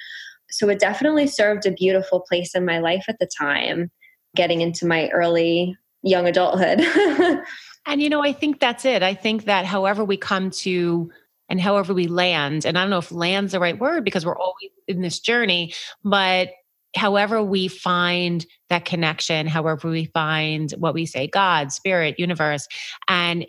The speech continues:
Speaker 2: different religions, they're, uh, you know, I always say that everybody comes from where they come and we accept them where they are. And my ever-growing Facebook group, we have many different people that are, you know, spiritual, that are religious, that are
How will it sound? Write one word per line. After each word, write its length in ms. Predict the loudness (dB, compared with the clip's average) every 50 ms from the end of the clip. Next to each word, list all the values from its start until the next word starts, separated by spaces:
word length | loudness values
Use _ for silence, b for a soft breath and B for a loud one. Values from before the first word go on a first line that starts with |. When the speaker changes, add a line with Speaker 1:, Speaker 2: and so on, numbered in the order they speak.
| -6
Speaker 2:
different 240 | -4 -2 -2 0 0
religions, 600 | 0 2 2 0 0 2 0 0 0 0 -2 -4 -6 _
they're, 240 | 0 0 0 0 -2 -2 -2
uh, 120 | 0 0 2
you 80 | 0 2
know, 100 | 2 2
I 140 | 2 2
always 200 | 2 0 -2 0
say 160 | 2 2 2 4
that 160 | 2 0 0 0 0
everybody 540 | 0 2 2 0 2 2 2 2 2 0 -2
comes 340 | -2 -4 -4 -4 -4 -6
from 180 | -6 -4 -2 0
where 160 | 0 0 0
they 100 | 0 -2
come 300 | -2 -2 -2 -2 -2 -2
and 120 | -2 -2 -2
we 120 | -2 -2
accept 360 | -4 -4 -4 -4 -4 -2 -2
them 120 | -4 -4 -2
where 140 | -2 0
they 120 | 0 0 0
are. 320 | 0 0 0 0 0 -2 -2
And 380 | 0 0 0 0 0 0 -2 B B B B B B B _ _ _
my 300 | -6 -4 -2 0 0 2 2
ever-growing 440 | 2 2 0 0 0 0 0 0
Facebook 480 | -2 -4 -2 -2 -2 -2 -4 -6 -6 -4
group, 280 | 0 0 0 0 0 0
we 120 | 0 0
have 200 | 0 0 0 0
many 240 | 0 0 0 0 -2
different 280 | -4 -4 -6 -8 -6
people 420 | -6 -8 -8 -6 -6 -4 -4 -2 0
that 180 | 0 0 0 0
are, 380 | 0 0 2 2 0 0 -2 -4 -8
you 160 | -12 -10 -10 -8
know, 60 | -8
spiritual, 640 | -10 -6 -4 -4 -2 -2 -2 0 2 2 2 2 2
that 100 | 0 -2
are 80 | -2 -2
religious, 480 | -2 -2 -2 -2 0 0 -2 -2 -2
that 100 | -4 -4
are 140 | -4 -6 -6